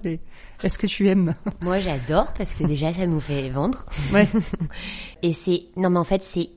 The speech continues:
Speaker 2: on a... c'est pour ça qu'on a un super bon duo. C'est que Maria, euh, sait hyper bien gérer Instagram. Donc, on... c'est vraiment la vitrine de notre marque. Toutes les photos sont trop belles. Quand, euh, Maria, euh, raconte ses looks et, euh, prend des,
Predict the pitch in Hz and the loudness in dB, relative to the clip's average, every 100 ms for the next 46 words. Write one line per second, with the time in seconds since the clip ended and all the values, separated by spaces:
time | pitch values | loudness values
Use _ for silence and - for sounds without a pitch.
0 | - 170 170 - - - 202 202 180 160 | -4 -2 0 -2 -4 0 2 4 4 2
1 | - - 165 175 175 190 180 - - - | 0 0 4 4 4 4 2 -4 -20 -10
2 | - 175 175 165 160 170 180 196 175 160 | -6 -2 0 2 4 4 6 6 4 0
3 | - - 170 - 190 180 165 165 156 151 | -4 -4 -4 -2 2 2 2 0 0 -2
4 | 151 - 147 147 175 - - - - - | -4 -6 -4 -2 -4 -8 -20 -20 -16 -6
5 | 165 - 165 156 156 165 151 180 170 147 | -4 0 0 0 0 0 2 4 4 0
6 | 151 - 190 170 160 160 170 185 - - | -2 0 2 4 2 2 0 -2 -10 -20
7 | - - - 175 175 - 165 175 - 156 | -20 -20 -12 -6 -4 -2 -2 -2 -4 -6
8 | - 160 160 170 185 - - - - 170 | -4 0 2 2 -2 -12 -20 -12 -2 -2
9 | 175 165 156 160 156 165 160 170 170 170 | 0 0 0 0 0 2 2 2 4 4
10 | 156 160 160 170 - 170 165 180 - 160 | 2 -2 -2 -2 -2 -2 0 -2 -2 -4
11 | 151 143 175 160 | -2 -2 -2 -2